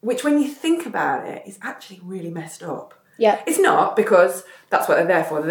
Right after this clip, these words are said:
Speaker 1: there to lead and guide you. And, and generally I've had really good people around me. But when you then step into a world that is you and about yours, you kind of go, "Shall I, should I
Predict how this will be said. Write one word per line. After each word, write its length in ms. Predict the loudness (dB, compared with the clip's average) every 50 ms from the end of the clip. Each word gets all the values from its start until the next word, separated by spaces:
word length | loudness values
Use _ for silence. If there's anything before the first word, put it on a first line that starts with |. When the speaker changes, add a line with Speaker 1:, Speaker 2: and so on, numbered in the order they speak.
| 0 0
Speaker 1:
there 60 | 0
to 80 | 0
lead 160 | -2 -2 -2 -2
and 100 | -4 -4
guide 240 | -2 -2 -2 -2
you. 80 | -4 -6
And, 120 | -6 -4 -4
and 300 | -4 -2 -4 -4 -6 -10 -8
generally 380 | -2 0 0 2 2 0 -2 -2
I've 80 | -4
had 260 | -4 -8 -10 -10 -8
really 200 | -6 -4 -4 -4
good 160 | -4 -6 -10 -10
people 260 | -10 -12 -12 -10 -10
around 320 | -8 -6 -6 -6 -8 -10
me. 160 | -12 -14 -16 _ -20 -20 -20 -20 -20 -20 -20 _ _ _ -2
But 340 | -2 -2 -2 -2 -8 -12 -14 -8 -2
when 380 | -2 -2 0 -2 -4 -6 -6 -14 _ -18
you 280 | -14 -12 -10 -10 -12 _ _
then 400 | -4 -2 0 0 0 -2 -4 -8 -12 -18
step 340 | -16 -12 -10 -8 -8 -8 -8
into 260 | -10 -10 -10 -8 -8
a 60 | -6
world 400 | -4 -2 -2 -2 -2 -2 -4 -6
that 100 | -10 -10
is 280 | -10 -10 -14 -16 -20 _ _ -20
you 320 | -16 -12 -10 -8 -8 -8
and 80 | -10 -12
about 320 | -12 -10 -10 -10 -10 -10
yours, 480 | -10 -10 -10 -10 -10 -14 -16 -20 -20 -20
you 60 | -18
kind 240 | -10 -6 -6 -4 -4
of 60 | -4
go, 360 | -4 -4 -2 -2 -4 -6 -12 _ _ _ _ _ _ _ -20 -20 _ _ _ _ _ -4
"Shall 160 | 2 4 6 6
I, 320 | 6 4 2 -2 -6 -10
should 180 | -10 -4 0 2
I 280 | 2 2 2 0 -4